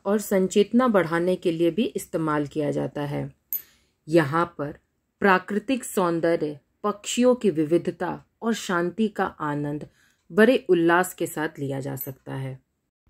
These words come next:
इसी तरह की और भी रोचक बातें जानने के लिए हमारे चैनल को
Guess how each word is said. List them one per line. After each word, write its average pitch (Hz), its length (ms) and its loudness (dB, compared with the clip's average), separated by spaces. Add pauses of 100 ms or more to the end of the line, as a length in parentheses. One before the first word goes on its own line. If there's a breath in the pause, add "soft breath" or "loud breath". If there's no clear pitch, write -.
(920)
इसी 214 240 2
तरह 190 340 0
की 196 300 -4 (680)
और 233 240 2
भी 226 240 2
रोचक 175 400 0 (100)
बातें 151 600 -8
जानने 151 380 -2
के 143 180 -4
लिए 143 300 -6 (360)
हमारे 208 380 4
चैनल 165 460 -2
को 165 320 -8